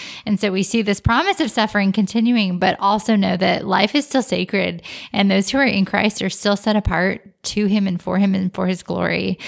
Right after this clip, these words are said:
And so we have this reminder at the end of Zechariah that we have in most of the New Testament books as well, like, hang in there, persevere, God is worth it.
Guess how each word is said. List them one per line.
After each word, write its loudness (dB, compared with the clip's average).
And 2
so 0
we 2
have 0
this 2
reminder 0
at -2
the 0
end 2
of 0
Zechariah 0
that -4
we 0
have -2
in 0
most -2
of 0
the 0
New -2
Testament -2
books -10
as -12
well, 2
like, -4
hang 0
in 4
there, 2
persevere, 0
God -2
is -2
worth -2
it. -4